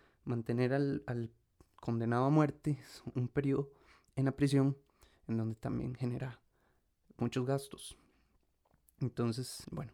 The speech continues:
espero que les haya gustado este episodio. Recuerden escuchar el podcast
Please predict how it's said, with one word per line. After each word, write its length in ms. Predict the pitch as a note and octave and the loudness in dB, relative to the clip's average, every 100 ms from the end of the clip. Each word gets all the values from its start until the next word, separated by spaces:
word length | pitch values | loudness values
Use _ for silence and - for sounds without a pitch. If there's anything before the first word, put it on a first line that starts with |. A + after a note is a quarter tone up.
| - | -14
espero 320 | - - C#3 | -12 -8 -6
que 100 | - | -2
les 180 | C#3+ C3 | 0 0
haya 320 | B2+ A#2+ C#3 - _ _ _ _ - | -2 0 -2 -6 _ _ _ _ -16
gustado 380 | A#2+ A#2 B2 B2+ | -12 -2 2 2
este 160 | B2 | 0
episodio. 540 | C3+ A#2+ C#3 D3+ E3+ D#3+ _ _ _ _ _ _ _ - | -4 0 2 2 0 -6 _ _ _ _ _ _ _ -10
Recuerden 440 | A2+ A#2+ A#2 B2+ | -6 -2 0 0
escuchar 480 | B2 - - - A#2+ | -2 -6 -10 -6 -4
el 120 | - | -4
podcast 580 | - B2 - C3 B2+ - | -4 -6 -4 -6 -6 -10